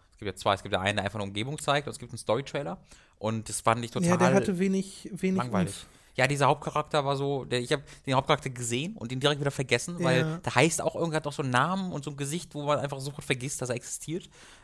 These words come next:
Speaker 1: Ähm, mehr wissen wir ja noch nicht. Also das wird,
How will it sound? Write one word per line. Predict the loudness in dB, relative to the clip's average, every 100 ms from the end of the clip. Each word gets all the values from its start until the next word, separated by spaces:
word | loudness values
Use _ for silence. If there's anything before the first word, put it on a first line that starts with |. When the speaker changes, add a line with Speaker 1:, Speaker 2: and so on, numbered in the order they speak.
| 2
Speaker 1:
Ähm, | 4 6 2 -4 -10 -20 _ _ _ _ -6
mehr | 2 4 4 4
wissen | 2 4
wir | 4
ja |
noch | 4 0
nicht. | -8 -6 2
Also | 4
das | 4 2
wird, | -2